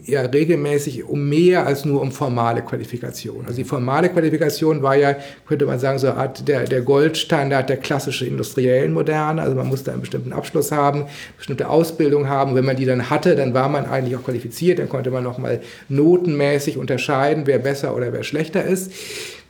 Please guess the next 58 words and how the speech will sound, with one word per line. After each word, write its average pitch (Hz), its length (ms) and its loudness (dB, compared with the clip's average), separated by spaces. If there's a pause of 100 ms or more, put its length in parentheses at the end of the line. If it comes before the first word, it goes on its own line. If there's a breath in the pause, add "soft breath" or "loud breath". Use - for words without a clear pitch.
(160)
Natürlich 170 380 4
spielt 180 240 2
auch 127 140 0
weiterhin 147 380 4
formale 139 320 2
Qualifikation 139 640 0
eine 117 180 -2
Rolle. 139 440 4
Also, 127 140 2
dass 123 200 -2
man 123 80 -4
zum 127 140 -2
Beispiel 120 320 -2
einen 120 240 -2
Studienabschluss 147 680 0
hat, 135 140 -2
das 127 100 0
ist 113 140 -10
ja 127 100 -4
für 123 380 -2
viele 127 240 -6
Bereiche 123 420 -4
einfach 120 220 -6
Voraussetzung. 160 840 2 (420 loud breath)
Aber 151 120 4
das 156 160 2
allein, 147 460 4
äh, - 360 0
reicht 147 340 2
nicht 123 160 -4
aus. 113 360 -8
Also, 135 280 0
was 143 140 -2
im 147 100 -2
Grunde 147 240 4
erwartet 151 560 2
wird 165 240 2
von 160 160 0
den 143 140 -2
Arbeitssubjekten, 143 760 -2
ist 127 160 -4
viel 180 360 2
mehr, 147 380 4
dass 143 200 0
sie 151 60 0
so 139 160 2
etwas - 360 -2
wie 135 120 -4
ein 127 140 -4
Profil 180 680 2
entwickeln. 160 500 -6
Also, 139 140 -4
ich 123 60 -4
würde 139 200 0
wirklich 143 260 0
sagen, 143 280 -2
dass 127 80 -2
dieser 135 280 0